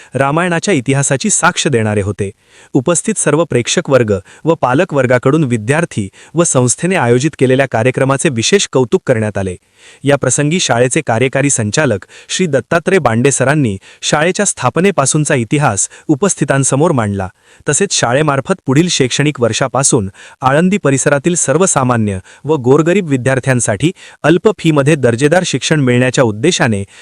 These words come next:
ज्ञानसागर इंग्लिश मीडियम सीबीएसई स्कूल नावे नवीन शाळेची स्थापना करण्यात येत असून याचा लाभ जास्तीत जास्त गरजू विद्यार्थ्यांनी घ्यावा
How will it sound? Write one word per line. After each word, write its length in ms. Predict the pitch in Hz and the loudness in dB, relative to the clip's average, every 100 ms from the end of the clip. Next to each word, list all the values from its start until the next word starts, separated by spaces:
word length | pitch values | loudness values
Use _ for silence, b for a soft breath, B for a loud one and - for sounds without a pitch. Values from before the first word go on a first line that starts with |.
| B B | B B
ज्ञानसागर 640 | 131 147 190 180 175 185 - | -2 0 0 2 2 0 0
इंग्लिश 340 | 127 131 156 139 | 0 2 0 0
मीडियम 260 | 131 143 | 2 2
सीबीएसई 580 | 151 - 123 135 135 139 | 0 0 2 2 0 -2
स्कूल 320 | - - 151 | -2 0 2
नावे 420 | 131 107 139 110 101 B B B | 2 0 0 0 -2 B B B
नवीन 320 | 139 151 220 | 2 2 0
शाळेची 400 | - 131 131 185 | 0 0 0 -2
स्थापना 420 | - 113 135 175 | -2 -4 -2 0
करण्यात 320 | 180 135 135 120 | 2 2 0 0
येत 200 | 113 120 | 0 0
असून 340 | 113 127 95 B B B | 0 0 -2 B B B
याचा 260 | 147 202 | 0 0
लाभ 260 | 151 139 165 | 2 2 0
जास्तीत 340 | 127 120 - 190 | 0 0 0 -2
जास्त 260 | 156 170 - | 0 0 0
गरजू 340 | 147 123 123 | 0 2 2
विद्यार्थ्यांनी 580 | 180 135 127 123 127 131 | 0 0 0 0 0 -2
घ्यावा 360 | 110 123 165 | -2 0 0